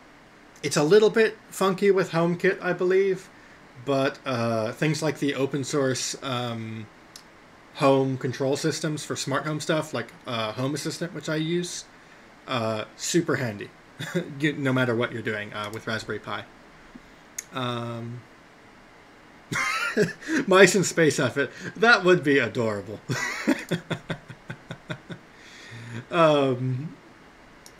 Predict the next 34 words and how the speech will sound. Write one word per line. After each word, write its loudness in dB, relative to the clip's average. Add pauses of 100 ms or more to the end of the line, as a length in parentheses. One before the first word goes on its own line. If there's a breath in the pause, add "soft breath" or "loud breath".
(960)
but, 0
so -2
I 2
guess 2
we -2
can -2
actually -2
go -2
ahead -4
and -6
import -8
these -6
files -8
now. -10 (440 loud breath)
So, 0 (360)
you're -6
not 2
gonna -4
be 2
able 0
to -6
see 0
what 2
I'm -2
doing. 0
It, -6
it -2
is 0
off 0
screen -4
to -10
some -6
degree -4
here. -6